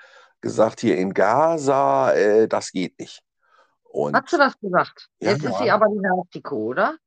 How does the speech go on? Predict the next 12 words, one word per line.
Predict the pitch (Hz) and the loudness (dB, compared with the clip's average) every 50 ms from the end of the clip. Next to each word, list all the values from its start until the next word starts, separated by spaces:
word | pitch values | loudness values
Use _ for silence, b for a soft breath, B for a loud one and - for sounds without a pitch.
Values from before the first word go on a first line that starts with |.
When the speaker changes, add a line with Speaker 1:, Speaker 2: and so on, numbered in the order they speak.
| _ _ _ _ _ _ _ _ _ _ _ - - _ _ _ _ _ _ - | _ _ _ _ _ _ _ _ _ _ _ -20 -20 _ _ _ _ _ _ -12
Speaker 1:
Bitte? | - - - - - _ _ _ _ _ _ _ _ _ _ _ _ _ _ | -8 -4 -4 -4 -4 _ _ _ _ _ _ _ _ _ _ _ _ _ _
Speaker 2:
Ist | - 247 226 - | -8 -8 -8 -4
sie | 294 254 | -2 -2
jetzt | 226 220 - - | -2 -2 -2 -2
direkt | 214 233 240 233 | -4 -4 -2 -2
als | - 202 202 - - | -2 -4 -4 -4 -2
Nazi | 208 185 185 190 - - 190 | 0 0 0 0 -2 -6 -10
betitelt | 143 147 - - 165 143 - 143 131 - - | -10 -10 -12 -10 -12 -12 -10 -12 -14 -12 -8
worden, | 123 107 95 95 131 | -8 -6 -6 -6 -6
mit | 156 175 170 | -8 -10 -8
Sicherheit, | - 180 165 - 151 123 120 117 98 - | -8 -10 -10 -6 -6 -6 -6 -6 -8 -8
oder? | 101 151 196 233 262 254 | -8 -4 -4 -4 -4 -4